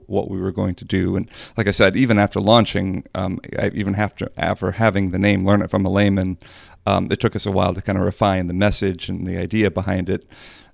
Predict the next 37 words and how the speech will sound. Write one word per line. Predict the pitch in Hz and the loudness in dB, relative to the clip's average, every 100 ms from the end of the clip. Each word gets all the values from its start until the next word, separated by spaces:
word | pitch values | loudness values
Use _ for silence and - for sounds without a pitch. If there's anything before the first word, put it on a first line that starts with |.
| - | 0
Um, | 107 95 95 - - _ _ - _ | 4 4 0 -6 -12 _ _ -14 _
and, | 123 117 113 - | 2 4 2 0
and | 104 98 | 0 0
as, | 98 - | -2 -4
if | - - | -8 -2
you've | 107 | -2
listened | 98 - 101 | -2 -2 -4
to | 95 | -2
our | 92 92 | -2 0
podcast | 98 98 95 95 107 | -2 -4 -2 -2 0
library, | 107 107 92 87 | 0 2 0 0
you | 90 | 0
know | 101 95 | 2 2
that | 90 90 | 0 -2
it | 87 | -2
is, | 92 90 87 - - - - _ _ _ _ _ _ _ _ | 0 0 -2 -6 -8 -14 -20 _ _ _ _ _ _ _ _
uh, | 107 104 98 98 98 92 - _ _ _ | -2 0 2 2 2 0 -4 _ _ _
<laughs> | - - 98 - - - - - - - | 2 2 2 -4 -12 -20 -20 -18 -18 -6
it's | 127 151 | -2 2
not | 160 | 2
the | - | 0
case | - 117 117 | 0 0 2
that | - - | 0 -2
we | 101 107 - _ | -2 -4 -6 _
only | 117 123 127 120 120 | 2 2 0 -2 -4
have | - 104 101 98 98 95 - - _ - _ _ _ | -4 0 2 2 -2 -6 -14 -20 _ -20 _ _ _
what | 113 113 | 0 2
you | 110 104 _ - | 0 -2 _ -18
traditionally | - 107 107 - 107 | -8 -2 -2 -2 -4
call | 98 110 98 95 | -4 -2 0 -2
laymen | - 98 110 104 95 92 | -2 0 2 2 0 0
on | - 95 | -2 -2
the | 90 | -2
podcast. | 104 101 95 98 - - - | 0 0 0 -4 -6 -8 -6
We | 95 92 | -4 -4
have | 87 | -4
had | 95 90 90 | -4 -2 -4